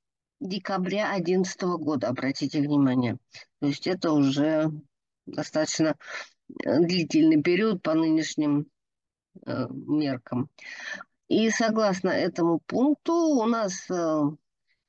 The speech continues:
счета фактуры должны храниться, э, в журнале учёта счетов фактур, э, в хронологическом порядке.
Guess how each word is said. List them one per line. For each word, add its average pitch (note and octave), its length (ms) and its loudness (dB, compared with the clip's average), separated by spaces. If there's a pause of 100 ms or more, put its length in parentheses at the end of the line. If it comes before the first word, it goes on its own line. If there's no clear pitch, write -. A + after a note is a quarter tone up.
(140)
счета F3 320 -6
фактуры C#4+ 480 0
должны G3 420 2
храниться, G#3 600 0
э, G3 40 -8 (580)
в D#3+ 680 -2 (160)
журнале F3 720 2
учёта E3 480 -2
счетов - 440 -4
фактур, B3 580 0 (460)
э, F3 140 -2
в - 40 -6
хронологическом D#3+ 1040 0
порядке. A#3 600 -2